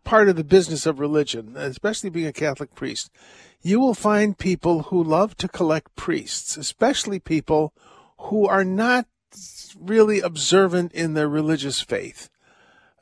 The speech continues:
because it makes them feel better about themselves. And the problem is that we, the clergy, sometimes <laughs> don't perceive that. And our goal in associating with the, them should be to draw them closer to Christ and to bring them to repentance.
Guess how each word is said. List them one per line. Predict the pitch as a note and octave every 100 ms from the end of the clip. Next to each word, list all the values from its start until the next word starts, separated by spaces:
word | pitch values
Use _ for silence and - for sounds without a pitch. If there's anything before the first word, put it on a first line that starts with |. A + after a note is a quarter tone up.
| -
because | F3+ - F3+ F3 D#3 - -
it | F#3+ F3
makes | F#3+ -
them | F3+ D3+
feel | F3 C3+
better | C3+ G#2+ A#2
about | A2 A2+ A2+
themselves. | - A2+ - A2 B2 - - - _ _ _ _ _ _ _ _ _ _ _ -
And | F3 F3 F3 F3 D#3 - _ _ _ _ _ _
the | - -
problem | - A#3+ D4+ A3 F3+
is | A#3+ A3 C3+ -
that | D#3+ - D#3+
we, | G3+
the | G#3+
clergy, | - A3 A#3+ F#3
sometimes | - G3+ F#3+ G3+ A3 -
<laughs> | -
don't | F#3+ -
perceive | G3 - D4+ D#4 D3+
that. | A#2 A2+ - _ - - - _
And | F3+ F#3+ F#3 - -
our | F#3
goal | E3+ D3 G#3+ D#4+ A3+ F3+
in | F3+ F3
associating | E3+ - A3+ B3+ - F3 E3
with | D#3
the, | G3 G#3+ A3+
them | F3 E3+ F#3
should | - F3+
be | F#3+
to | E3+
draw | F#3 G3
them | G3
closer | - F#3+ - E3
to |
Christ | - B2 C#3 F3
and | A3
to | G3
bring | F#3+ A3
them | A3 G3
to | A3+
repentance. | A3 B3+ C4 G3+ A#2 - -